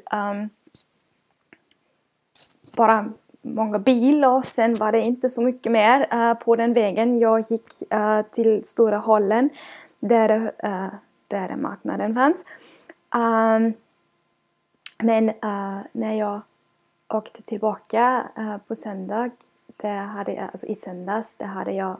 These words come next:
mycket tid att titta på naturen också och det var ju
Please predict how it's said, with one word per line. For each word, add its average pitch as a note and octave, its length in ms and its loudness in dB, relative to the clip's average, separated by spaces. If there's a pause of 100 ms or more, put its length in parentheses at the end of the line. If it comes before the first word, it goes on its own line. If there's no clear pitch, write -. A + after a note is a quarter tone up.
mycket G#3+ 360 -8
tid G#3+ 320 -6
att - 400 -18 (120)
titta - 380 -8
på G3 440 -6
naturen F#3+ 500 -6
också - 320 -12
och - 160 -8
det - 120 -10
var - 100 -12
ju - 120 -16